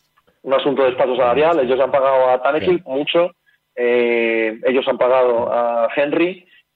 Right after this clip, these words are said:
Speaker 1: eh, están pagando gente en defensa, eh, no, no iban a poder pagarle el dinero que le ha pagado Filadelfia, ni el dinero que se está pagando a los receptores élite. Coges a
Speaker 2: Claro.
Speaker 1: Barks, crees que Barks puede ser bueno, tienes cuatro años hasta pagarle. Es un asunto de, de espacio
Speaker 2: Claro.
Speaker 1: salarial.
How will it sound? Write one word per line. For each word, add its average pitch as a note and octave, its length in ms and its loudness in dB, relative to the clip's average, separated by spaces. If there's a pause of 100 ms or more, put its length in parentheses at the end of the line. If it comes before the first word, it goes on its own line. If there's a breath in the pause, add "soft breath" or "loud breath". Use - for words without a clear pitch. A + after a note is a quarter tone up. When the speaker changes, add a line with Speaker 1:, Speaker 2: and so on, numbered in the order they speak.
(100)
Speaker 1:
eh, A#2 340 -2
están A2+ 220 -6
pagando B2 320 0
gente B2 180 -4
en B2 60 0
defensa, C#3+ 560 0 (480)
eh, G2+ 160 -2
no, D3 200 0
no D#3+ 180 0
iban F3 160 0
a D#3+ 100 0
poder D3 260 0
pagarle D3+ 560 0
el B2+ 140 0
dinero C#3+ 500 0
que C3 120 -4
le B2 120 2
ha B2 60 0
pagado C3+ 320 0
Filadelfia, C3+ 540 0 (400 loud breath)
ni B2+ 180 -4
el A#2+ 120 0
dinero A#2 300 0
que C3+ 120 -2
se B2+ 80 -8
está A#2+ 160 -4
pagando B2+ 320 0
a C3 40 2
los A#2 240 0 (120)
receptores A#2 580 -2
élite. A#2+ 440 -2 (200)
Coges C3 260 -4
a C#3+ 60 0
Speaker 2:
Claro. D3 200 0
Speaker 1:
Barks, G#3 160 -4 (440 loud breath)
crees C#3+ 260 2
que C#3+ 100 0
Barks C#3 280 -2
puede C3 160 0
ser C3+ 140 0
bueno, D3+ 480 -2
tienes C3 260 -2
cuatro C#3+ 340 0
años C3 200 -2
hasta C3 200 -4
pagarle. B2 540 -2 (260)
Es - 100 -20
un C3+ 80 0
asunto B2 420 0
de, A2 240 0
de A2 80 -4
espacio C3 240 -2
Speaker 2:
Claro. A2 140 0
Speaker 1:
salarial. G2+ 300 0